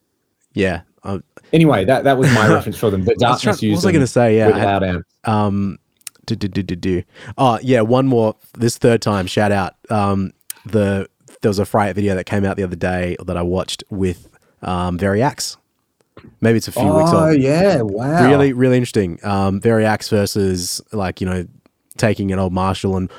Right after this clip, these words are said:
Speaker 1: why you can use Variax in some amps and not others.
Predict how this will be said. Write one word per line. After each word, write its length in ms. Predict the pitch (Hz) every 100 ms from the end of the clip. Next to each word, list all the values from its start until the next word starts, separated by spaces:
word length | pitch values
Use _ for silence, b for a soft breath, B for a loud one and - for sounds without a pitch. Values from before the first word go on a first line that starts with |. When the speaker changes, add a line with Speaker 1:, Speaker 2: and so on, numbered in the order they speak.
| B
Speaker 1:
why 220 | 107 113
you 80 | 117
can 120 | 113
use 180 | 104 104
Variax 440 | 104 98 101 98 -
in 100 | 95
some 400 | - - 98 95
amps 300 | 95 92 92
and 60 |
not 100 | 90
others. 500 | 92 98 104 95 -